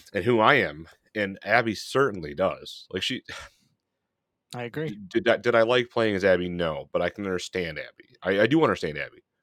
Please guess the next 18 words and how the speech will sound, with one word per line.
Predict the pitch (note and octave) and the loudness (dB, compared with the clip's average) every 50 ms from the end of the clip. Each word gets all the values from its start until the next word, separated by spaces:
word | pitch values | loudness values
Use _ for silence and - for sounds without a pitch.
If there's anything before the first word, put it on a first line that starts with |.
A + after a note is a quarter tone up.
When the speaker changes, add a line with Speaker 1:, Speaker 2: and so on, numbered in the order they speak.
| _ - | _ -14
Speaker 1:
I | - D#2+ | -10 -6
understand | E2 F2+ F#2 - F#2 F#2+ G2 G2+ | -6 -6 -4 -4 -2 -2 -2 -2
the | G2+ | -4
need | G2+ A2 A#2 A#2 - | -4 -4 -4 -4 -4
to | F#2+ E2+ | -6 -6
have | E2+ D#2 D2 D2+ | -4 -6 -6 -6
Abby, | D2+ D2+ C#2+ D2 C#2+ C#2 C#2 | -8 -8 -10 -12 -14 -16 -16
uh, | C#2+ - - | -16 -14 -14
and | C#2 - E2+ E2 | -14 -14 -14 -14
to | D#2+ E2 E2+ E2 | -10 -8 -6 -2
have | F#2+ G2 G#2 | 0 0 0
a | A2 G2 | 0 -2
character | - - E2 D#2+ E2+ - - | -2 -4 -4 -4 -4 -10 -12
like | - - - - | -14 -14 -14 -16
her | - - | -16 -18
in | - - | -18 -18
the | - - | -18 -20
story, | - - - - - - - _ | -18 -16 -14 -14 -14 -16 -18 _